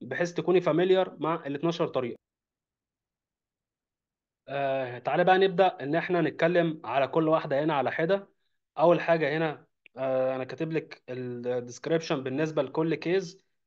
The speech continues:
بالنسبه للكلير اللي هو الجزء ده كده، ده معناه ايه؟ معناه ان السورس ايمج is completely transparent. transparent يعني الصوره شفافه تماما، هي شفافه لدرجه ان هي مش باينه اصلا، تمام؟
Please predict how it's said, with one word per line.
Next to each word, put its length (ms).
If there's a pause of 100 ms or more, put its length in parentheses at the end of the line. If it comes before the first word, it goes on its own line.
(120)
بالنسبه 340
للكلير 640 (240)
اللي 140
هو 80
الجزء 320
ده 80
كده، 400 (840)
ده 100
معناه 280
ايه؟ 200
معناه 280
ان 100
السورس 420
ايمج 420 (340)
is 40
completely 680 (120)
transparent. 580 (200)
transparent 400
يعني 340
الصوره 500 (240)
شفافه 540
تماما، 460
هي 300
شفافه 480
لدرجه 360
ان 80
هي 80
مش 200
باينه 420
اصلا، 300
تمام؟ 280